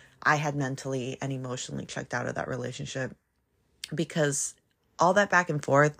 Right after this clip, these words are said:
you know, for those of you who have been in a situation like that, like, it just, it, it gets so draining that you're like, uh, you know, you're just waiting for when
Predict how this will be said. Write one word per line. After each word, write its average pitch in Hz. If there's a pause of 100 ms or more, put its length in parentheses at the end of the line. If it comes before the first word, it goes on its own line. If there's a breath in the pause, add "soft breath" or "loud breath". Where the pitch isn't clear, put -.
(140)
you 262
know, 147 (380 loud breath)
for 180
those 175
of 160
you 160
who 151
have 143
been 139
in 135
a 139
situation 139
like 135
that, 135
like, 143
it 147
just, 160
it, 160
it -
gets 175
so 180
draining 156 (560 loud breath)
that 147
you're 156
like, 151
uh, 143 (100)
you 151
know, 156
you're 156
just 151
waiting 147
for 143
when 139